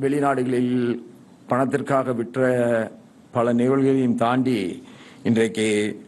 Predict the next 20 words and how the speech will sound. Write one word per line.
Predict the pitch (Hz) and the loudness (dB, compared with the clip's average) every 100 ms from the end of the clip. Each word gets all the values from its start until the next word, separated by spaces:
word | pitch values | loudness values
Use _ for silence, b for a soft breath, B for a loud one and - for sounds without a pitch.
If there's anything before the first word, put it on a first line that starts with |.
| - - | -16 -2
அறுநூத்தி | 101 139 160 160 151 | -2 0 -2 -2 0
ஐம்பத்தி | 139 139 147 151 147 | 2 2 0 -2 0
ரெண்டு | 143 143 147 143 131 107 - - | 0 2 2 2 0 -2 -8 -20
சிலைகள் | - - 135 143 143 | -18 -4 0 2 2
மீட்கப்பட்டு | 139 131 131 147 - 131 127 | 2 2 0 -2 -2 -2 -2
கொண்டு | 131 123 127 | 0 2 2
வரப்பட்டு | 123 104 117 | 0 -2 -2
இருக்கிறது | 107 113 107 | 0 0 0
என்று | 107 | 0
சொன்னால், | 98 104 113 131 135 127 B B B B B - 117 | -2 -2 0 0 -2 -6 B B B B B -8 -2
மோடிஜி | 139 135 135 | 0 2 2
அவர்களுக்கு | 127 120 120 117 - 139 139 131 | 2 2 0 -2 0 0 0 0
இந்த | 117 | 0
மண்ணின் | 101 113 143 156 | 0 2 2 2
மீது, | 139 131 123 123 117 107 104 - | 0 2 2 2 0 -2 -4 -2
அந்த | 123 | 0
மண்ணினுடைய | 107 110 147 151 143 139 127 | 2 2 0 0 0 0 0
தொன்மையின் | 127 147 147 147 127 | 0 0 2 2 2
மீதும் | 123 120 120 120 113 | 0 0 0 0 0
மண்ணினுடைய | 117 143 151 135 | -2 0 0 2